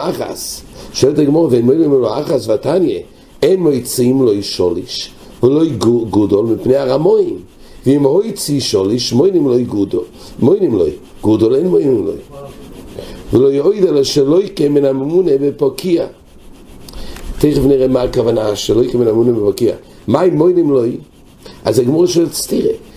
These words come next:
מצד אחד כתוב שהיחידים, דהיינו, החוילים מוציאים שתיים, אבל לא מונים רק אחת. ופה כתוב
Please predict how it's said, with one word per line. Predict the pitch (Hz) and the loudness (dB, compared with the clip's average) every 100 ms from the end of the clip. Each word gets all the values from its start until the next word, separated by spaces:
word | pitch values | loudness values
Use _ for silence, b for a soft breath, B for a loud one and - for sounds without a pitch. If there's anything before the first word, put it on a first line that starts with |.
| B | B
מצד | - 113 175 160 | -2 0 0 0
אחד | 127 107 101 | 0 -2 -2
כתוב | 110 - 135 147 139 - 123 - B B | -2 -2 2 2 2 -2 -4 -8 B B
שהיחידים, | - - 110 101 104 - 139 135 139 | -4 -2 0 0 -2 0 0 2 2
דהיינו, | 131 147 120 98 | 2 2 2 0
החוילים | 95 - 120 139 139 | -2 -2 0 0 0
מוציאים | 139 110 - 120 107 | 0 -2 -4 -4 -2
שתיים, | 98 - 110 98 92 | -2 -2 0 0 -2
אבל | 101 98 107 | -4 -2 0
לא | 107 | 0
מונים | 110 107 104 107 | 0 -2 -2 -2
רק | 101 104 | -4 -4
אחת. | 110 - - 127 151 101 101 - - B B B B 117 | -4 -2 -2 -2 -2 -4 -8 -10 -12 B B B B 0
ופה | 117 139 151 | 2 2 2
כתוב | 135 113 151 175 110 - - | 0 0 2 2 0 -4 -8